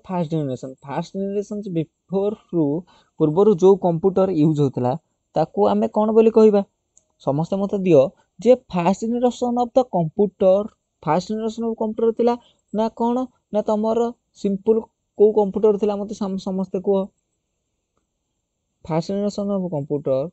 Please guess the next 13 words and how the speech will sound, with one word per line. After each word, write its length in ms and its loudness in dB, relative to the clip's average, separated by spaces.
କୋଉ 160 0
computer 500 -2
ଥିଲା? 160 -2
ମୋତେ 180 -2
ସମସ୍ତେ 440 -4
ଟିକେ 280 0
କୁହ। 100 2
ବଫରିଂର 520 2
issue 220 -2
ହଉନି, 220 2
ବଫରିଂର 580 0
issue 160 -6
ହଉନି। 180 -6